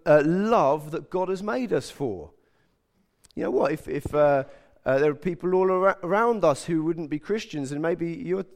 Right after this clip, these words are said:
here today and you're not a Christian, and I'm not in any way saying you won't achieve anything with your life. Uh, people who aren't Christians achieve all sorts of great and wonderful things all the time. But actually, regarding the important things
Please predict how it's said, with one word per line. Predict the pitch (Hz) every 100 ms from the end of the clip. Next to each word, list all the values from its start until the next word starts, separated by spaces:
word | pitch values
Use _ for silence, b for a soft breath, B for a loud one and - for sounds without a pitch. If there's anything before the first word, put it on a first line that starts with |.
| -
here | 160
today | - 147
and |
you're | 143
not | 147
a | 135
Christian, | - 131 - 123 B B -
and | 143
I'm |
not | 175 170
in |
any | 170 220
way | 196 170
saying | - 185 190
you | 165
won't | 170 165
achieve | 160 - 202 247 190
anything | 151 139 151 143
with | 139
your | 147
life. | 147 214 214 104 - - - B B
Uh, | - 143 139 - -
people | - 196
who | 196
aren't | 180
Christians | 185 165
achieve | 160 196
all | 202 220
sorts | - 262 202 196
of | 139
great | 175 214 208 175
and | 170 147 _ - 151
wonderful | 160 202 190 - 170
things | - 220 180 151
all | 151
the | 147
time. | 226 208 131 - B B
But | -
actually, | 247 415 - 185 143 120 165 B B
regarding | 165 156 208 254 214
the | 202
important | 196 - - 240 233 233 - 165 143
things | - 123 113 147 156